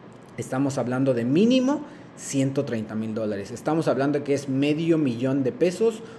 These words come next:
o veinticinco mil dólares para las personas que nos ven de otras partes del mundo. Esto es importante porque estamos tomando esa ventaja competitiva al momento de que este producto se entregue dentro de este tiempo. Pero siempre es llevarlo de la mano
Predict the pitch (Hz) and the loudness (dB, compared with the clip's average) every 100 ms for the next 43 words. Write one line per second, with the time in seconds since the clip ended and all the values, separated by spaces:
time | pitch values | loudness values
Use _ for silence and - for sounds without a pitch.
0 | - 156 196 - 143 127 120 - 127 120 | 4 6 6 6 2 2 -2 -4 -4 -2
1 | 131 135 139 143 147 147 120 113 107 107 | 0 2 4 4 4 0 0 0 -2 -6
2 | 123 127 - 117 107 123 120 113 107 113 | -6 -6 -4 -6 -2 -2 0 -2 -4 -6
3 | - 110 - 110 110 107 120 110 - - | -4 -6 -4 -6 -4 -4 -4 -4 -8 -14
4 | - - 165 185 - 175 156 160 135 127 | -18 -2 0 2 4 6 6 4 0 0
5 | 160 156 156 160 175 180 175 185 185 - | 2 2 2 6 6 6 4 2 2 -6
6 | - 120 - 143 156 147 139 123 131 139 | -10 -8 -2 0 2 2 0 0 2 4
7 | 139 139 143 143 147 131 120 135 143 143 | 2 2 0 2 2 0 0 -2 0 -2
8 | 120 110 113 - 170 180 208 214 - - | -2 -4 -8 -6 0 2 2 0 -8 -4
9 | 139 131 127 131 131 120 131 - - 117 | -2 0 0 0 -2 -2 -2 -2 -2 -2
10 | 120 135 - 160 160 - - 131 120 - | -2 -2 0 0 0 -10 -6 -4 -4 2
11 | 151 156 170 - 143 113 151 147 147 151 | 4 4 2 -2 -6 4 4 6 4 2
12 | 147 127 120 - 117 120 110 110 - 165 | 2 -2 -2 -4 -6 -4 -4 -4 6 10
13 | 170 180 180 - 139 131 139 135 123 123 | 12 10 6 -2 -2 2 2 2 4 4
14 | 131 139 135 135 143 170 | 6 8 8 6 4 2